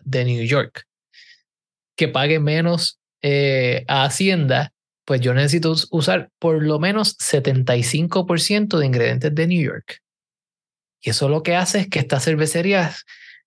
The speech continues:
contratan fincas, contratan agricultores, algunos de ellos tienen sus propias fincas de lúpulo en la cervecería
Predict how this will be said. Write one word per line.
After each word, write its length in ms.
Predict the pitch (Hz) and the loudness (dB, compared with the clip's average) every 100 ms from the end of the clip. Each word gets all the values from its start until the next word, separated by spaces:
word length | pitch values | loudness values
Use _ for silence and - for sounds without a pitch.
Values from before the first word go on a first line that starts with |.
| _ _ _ _ - | _ _ _ _ -4
contratan 840 | 143 123 131 120 131 151 160 160 | 0 0 2 0 0 0 -2 -4
fincas, 600 | - 139 127 123 139 139 - | -2 0 0 0 0 -2 -4
contratan 460 | - 113 120 139 147 | -8 -4 -2 0 0
agricultores, 680 | 147 156 151 139 127 123 | 0 0 -2 0 0 0
algunos 360 | 120 123 127 135 | 0 0 2 2
de 60 | 156 | 2
ellos 160 | 156 | 2
tienen 200 | 165 170 | 0 0
sus 200 | 165 147 | 0 -2
propias 360 | - 170 180 - | -2 0 0 -2
fincas 400 | - 202 208 151 | -2 -2 0 0
de 120 | 139 | 0
lúpulo 420 | 160 196 175 - - | 0 0 0 -2 -2
en 200 | 190 202 | 0 2
la 140 | 170 | 0
cervecería 760 | 160 151 147 143 139 160 160 | -2 -2 -2 -2 -2 -4 -8